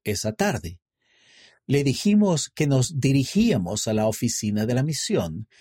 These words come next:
para tener nuestras entrevistas regulares con el presidente de misión. "Élderes", dijo,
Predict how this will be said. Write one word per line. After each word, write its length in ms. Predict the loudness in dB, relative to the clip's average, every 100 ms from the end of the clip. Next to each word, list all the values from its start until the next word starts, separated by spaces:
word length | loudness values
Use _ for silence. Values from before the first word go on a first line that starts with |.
| -20 -14 -2
para 200 | 0 2
tener 400 | 2 4 2 0
nuestras 720 | 0 2 2 0 0 0 0 2
entrevistas 880 | 2 4 2 2 0 0 0 0 -2
regulares 840 | 0 0 2 4 2 0 -4 -4
con 180 | 0 2
el 140 | 0
presidente 640 | -2 -4 -2 -2 -2 -2 -2
de 80 | -2
misión. 480 | -2 -4 -8 -10 _ _ _ _ _ _ _ _ _ _ -2
"Élderes", 600 | 0 0 -2 -4 -12 -14 _ _ _
dijo, 480 | -6 -4 -4 -6 -6